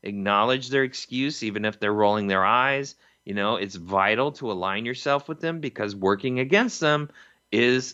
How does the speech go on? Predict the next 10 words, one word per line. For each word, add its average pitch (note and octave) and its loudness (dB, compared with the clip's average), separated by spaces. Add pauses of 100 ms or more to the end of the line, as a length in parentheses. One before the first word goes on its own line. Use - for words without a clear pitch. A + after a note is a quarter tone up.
going G2 0
to - -6
be A#2+ -2
slippery E3+ 2
at B2+ 0
best C#3+ 2
and A2+ -6
likely A2 -2
going G#2 -4
to G2 -6